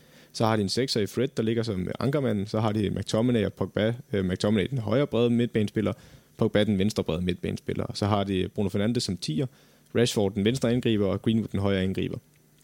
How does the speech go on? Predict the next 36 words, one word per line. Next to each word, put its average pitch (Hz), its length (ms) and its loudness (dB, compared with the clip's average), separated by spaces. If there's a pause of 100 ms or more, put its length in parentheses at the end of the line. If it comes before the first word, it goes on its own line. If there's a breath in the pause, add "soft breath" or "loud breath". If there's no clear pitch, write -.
(560)
Så - 140 -2
har 90 80 2
vi 98 80 2
Arsenal, 92 320 0
deres 95 140 0
tre 107 200 2
fire 110 180 0
tre, 123 280 0
til 104 180 -4
op 101 140 2
med 104 100 2
Leno 113 240 2
på 117 120 -2
mål, 117 260 0 (440 loud breath)
Rob 104 140 2
Holding 123 320 4
som, - 260 -2
øh, - 240 -4
højre 123 240 2
centerstopper, 113 580 2 (200)
Gabriel 95 340 2
Magalhaes 107 420 0
som 101 180 -2
den, 98 180 -2
øh, 92 120 0
centrale 120 380 0
forsvar, 113 440 -2 (360 loud breath)
så - 120 -2
har 104 60 4
de 98 160 4
Kieran 98 240 0
Tierney 120 300 2
som - 180 -4
den 98 140 -2
venstre 131 260 2
centerstopper, 113 480 0